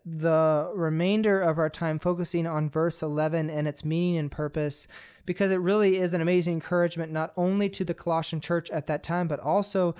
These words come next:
for us. And so we'll look at some per-, personal application sides as well. In verse eleven, Paul says,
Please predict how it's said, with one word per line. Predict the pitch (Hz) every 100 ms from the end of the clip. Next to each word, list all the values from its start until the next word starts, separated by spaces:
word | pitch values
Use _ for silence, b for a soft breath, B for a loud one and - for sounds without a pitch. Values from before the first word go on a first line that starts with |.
| B B
for | - 170 165
us. | 151 147 160
And |
so | 147 160
we'll | 156
look | 170 175
at | 170
some | 160
per-, | 147 160 -
personal | - 175 165 160
application | 147 151 - 156 - 143
sides | - 143 139 139 - B B B
as | 143 139
well. | 147 139 151 - b b b -
In | 190
verse | 180 233 -
eleven, | 233 190 185 180
Paul | - 196 196
says, | - 185 165 156